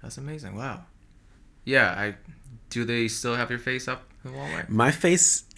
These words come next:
Speaker 2: so the contract has been extended, and my face is still up in Walmart.
Speaker 1: Amazing, amazing. And
Speaker 2: Yeah.
Speaker 1: you get paid something, like, a
Speaker 2: Mm-hmm.
Speaker 1: commission as
Speaker 2: Yes.
Speaker 1: well?
Speaker 2: Mm-hmm.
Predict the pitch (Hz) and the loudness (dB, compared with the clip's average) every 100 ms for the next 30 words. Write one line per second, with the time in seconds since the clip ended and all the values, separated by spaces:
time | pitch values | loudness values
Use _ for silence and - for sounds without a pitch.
0 | - 120 160 135 - 190 214 175 120 107 | -10 4 6 6 6 6 6 6 6 4
1 | 104 101 87 - - 104 92 82 - - | 4 2 4 4 6 4 2 -8 -6 0
2 | 107 101 107 113 120 131 127 - - 113 | 2 4 2 4 2 2 0 2 4 4
3 | 104 98 98 98 95 - 87 85 - 87 | 4 0 -4 -2 -2 -2 -4 -2 -2 -2
4 | 90 - - - 92 87 90 92 - 98 | -8 -14 -18 -16 -12 -10 -12 -14 -8 -2
5 | 98 104 104 101 113 101 98 92 95 - | 0 0 -2 -4 -2 0 -2 -4 -12 -20
6 | - - - - - 101 92 101 95 87 | -20 -20 -20 -10 -4 -4 -2 -2 -2 -6
7 | 95 107 131 123 101 101 - 98 98 123 | -2 0 2 0 -2 -2 -2 -2 0 4
8 | 123 101 107 - - 117 | 6 4 -2 -4 -2 -2